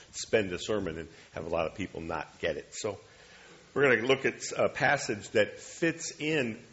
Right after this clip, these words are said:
to some extent with what we talked about a few weeks ago, the warnings,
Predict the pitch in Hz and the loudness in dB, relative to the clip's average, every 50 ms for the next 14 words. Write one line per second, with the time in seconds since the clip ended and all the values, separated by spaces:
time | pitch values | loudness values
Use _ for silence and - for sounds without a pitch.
0 | - - - - 107 - - 151 165 160 139 107 - - - 120 104 - - 104 | -20 -12 -10 -8 -8 -2 0 0 0 0 -2 -4 -6 -4 -2 -2 -2 0 -2 -2
1 | 98 117 123 107 104 101 - 120 117 117 117 113 117 104 101 101 - 113 104 101 | 0 0 0 0 0 0 2 2 2 2 4 4 4 4 4 4 0 -4 -2 0
2 | 113 120 120 120 - - 107 98 98 95 95 90 - - - - - - - 107 | 0 0 -2 -2 -6 -6 -2 2 2 2 2 2 -2 -6 -14 -20 -18 -2 0 0
3 | 101 92 98 113 131 135 139 127 117 95 87 85 85 - - - - | 2 2 2 4 4 6 4 4 2 0 -2 -6 -8 -10 -12 -14 -14